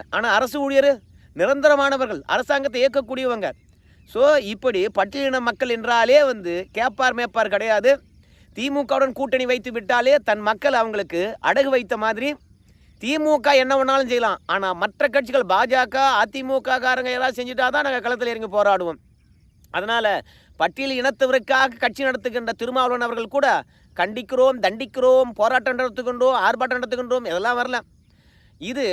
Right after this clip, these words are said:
துரதிர்ஷ்டவசமானது, நடவடிக்கை எடுக்கணும் அப்படின்னு சொல்லிட்டு இவரும் கடந்து போகின்றார். அப்போ நாம யாரை நம்பி இருந்தோமோ அவங்களும் கைவிட்டுறாங்க, நமக்கான ஆட்சி என்று நினைச்சிருந்தோம்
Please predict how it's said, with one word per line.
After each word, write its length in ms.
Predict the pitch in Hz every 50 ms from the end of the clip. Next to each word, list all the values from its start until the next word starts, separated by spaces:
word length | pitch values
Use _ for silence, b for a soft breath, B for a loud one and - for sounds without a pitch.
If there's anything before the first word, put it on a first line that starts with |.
| 185 175 -
துரதிர்ஷ்டவசமானது, 920 | 247 269 254 285 262 - 277 269 254 214 254 262 262 254 240 226 226 240 247 - - 175
நடவடிக்கை 460 | 190 220 277 269 277 269 254 254 262 240 240
எடுக்கணும் 360 | 240 214 233 220 226 220 196 -
அப்படின்னு 360 | 165 180 175 185 240 262 - 240
சொல்லிட்டு 280 | 220 202 170 147 247 277 214 196
இவரும் 280 | 208 220 254 277 277 240
கடந்து 240 | 240 247 247 247 233 202 247
போகின்றார். 400 | 233 220 226 226 220 175 147 - - _ b b b b b b -
அப்போ 320 | - 185 180 - 240 208 175 165 170 190 214 226 214 - _ b b b b b b b b b -
நாம 300 | 151 165 202 220 214 220
யாரை 280 | 208 208 220 262 285 285 262 247
நம்பி 200 | 247 254 262 285
இருந்தோமோ 420 | 277 262 240 226 202 180 170 160 165 185 202 - 156
அவங்களும் 440 | 170 202 262 262 254 277 311 311 240
கைவிட்டுறாங்க, 580 | 277 277 269 277 226 294 294 294 277 269 240 202 147 127 - _ _ _ _ _ b b b b b b -
நமக்கான 500 | 156 196 254 294 240 - 294 294 294 277 277
ஆட்சி 180 | 285 247 - 285
என்று 120 | 269 254 277 254
நினைச்சிருந்தோம் 520 | 254 262 233 262 254 240 208 190 190 -